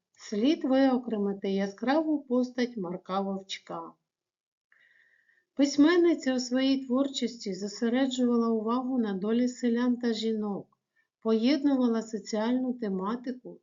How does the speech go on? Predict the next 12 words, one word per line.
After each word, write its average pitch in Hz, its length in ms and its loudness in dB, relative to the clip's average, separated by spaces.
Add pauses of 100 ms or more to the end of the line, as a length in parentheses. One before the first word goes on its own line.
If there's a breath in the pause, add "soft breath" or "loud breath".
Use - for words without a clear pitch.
з 226 100 -12
романтичним 214 840 -2
настроєм. 185 800 -6 (720 soft breath)
Її 254 460 4
твори 277 480 2
пройняті 196 680 -2
глибоким 214 640 0
ліризмом, 185 840 -2 (380)
народністю, 202 1000 2 (280)
героїзмом 220 880 2
простих 202 520 -6
людей 185 560 -4